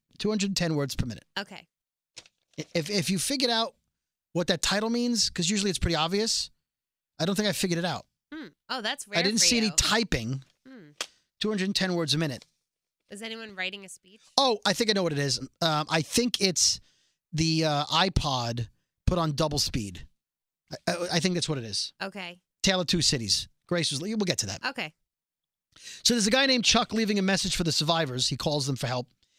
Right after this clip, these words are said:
Speaker 1: And he says he's been bitten. He's gonna die. "I'm wearing a red jacket.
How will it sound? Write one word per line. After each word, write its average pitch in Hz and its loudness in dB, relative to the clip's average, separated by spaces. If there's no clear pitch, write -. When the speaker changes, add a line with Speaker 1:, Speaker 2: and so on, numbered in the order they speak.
Speaker 1:
And 160 0
he 160 4
says 202 4
he's 180 0
been 151 2
bitten. 233 0
He's 175 0
gonna 160 0
die. 202 2
"I'm 147 0
wearing 175 2
a 165 0
red 165 0
jacket. 202 0